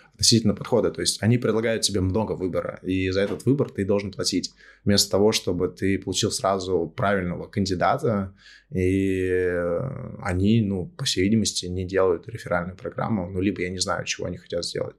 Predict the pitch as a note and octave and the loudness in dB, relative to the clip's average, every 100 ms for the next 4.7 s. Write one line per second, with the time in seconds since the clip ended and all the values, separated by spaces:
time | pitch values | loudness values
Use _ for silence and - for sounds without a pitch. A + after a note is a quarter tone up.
0 | _ - - - _ - - - - G#2+ | _ -4 -4 -4 _ -20 -20 -6 2 4
1 | F2 F2 - - G2 - - A2+ G2+ G2 | 2 0 -4 2 2 2 0 2 2 0
2 | - - G#2+ F#2+ F2+ F2 E2 E2 F2+ F2+ | -2 0 0 0 -2 -2 -6 -10 -12 -10
3 | F2+ F2+ F2+ F2+ F2+ F2+ F2 F#2+ - - | -8 -6 -4 -4 -6 -10 -10 -8 -10 -10
4 | - C3+ - - G#2+ C3 | -12 -14 -14 -2 2 4